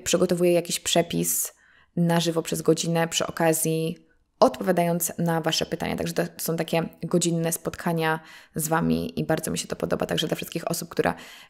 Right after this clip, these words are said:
gdzieś tam czekały na mój powrót na YouTube'a, to właśnie wróciłam w takiej formie. To jest na ten moment nieregularne, ale myślę, że jakoś to fajnie w najbliższym czasie usystematyzujemy. Także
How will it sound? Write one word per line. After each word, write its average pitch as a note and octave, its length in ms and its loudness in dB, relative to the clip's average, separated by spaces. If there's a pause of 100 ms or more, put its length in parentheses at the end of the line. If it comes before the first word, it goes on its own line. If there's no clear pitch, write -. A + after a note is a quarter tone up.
gdzieś E3+ 120 -2
tam E3+ 140 -2
czekały E3 380 2
na D#3+ 160 2
mój D#3+ 140 0
powrót E3 320 0
na D#3+ 60 0
YouTube'a, F3 380 2
to E3+ 140 -2
właśnie E3 300 0
wróciłam D#3+ 360 -2
w - 40 -12
takiej E3 220 -4
formie. G#3+ 360 6
To F3 120 0
jest E3+ 200 0
na E3+ 140 0
ten E3 120 0
moment E3 420 -2
nieregularne, F3+ 680 4
ale E3 180 -2
myślę, E3 260 -2
że D#3+ 100 -2
jakoś D#3+ 220 -6
to E3 100 -6
fajnie D#3+ 320 -4 (400)
w - 40 -8
najbliższym E3+ 520 2
czasie E3 400 2 (160)
usystematyzujemy. E3 1400 0 (260)
Także E3 420 0